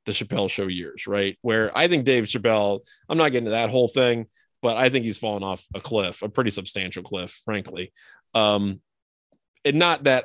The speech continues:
I don't think he's funny necessarily, or is incapable of it, although, again, I'm not gonna <laughs> hit how I feel about his views, but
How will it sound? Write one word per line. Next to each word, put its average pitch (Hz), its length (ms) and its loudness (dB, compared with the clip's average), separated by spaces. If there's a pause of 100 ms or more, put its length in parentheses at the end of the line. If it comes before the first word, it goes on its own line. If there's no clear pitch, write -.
I 131 80 2
don't 127 240 0
think 120 140 -6
he's 101 200 -12
funny 151 300 4
necessarily, 123 440 2
or 104 120 -12
is 107 160 -10
incapable 123 720 2
of 110 120 4
it, 107 200 2
although, 101 640 -2
again, 104 300 -4
I'm 101 80 -4
not 139 180 4
gonna 143 160 4
<laughs> - 20 2
hit 196 260 -2 (360)
how 139 80 4
I 135 80 2
feel 143 180 4
about 127 200 4
his 117 100 -6
views, 139 500 0 (400)
but 127 280 2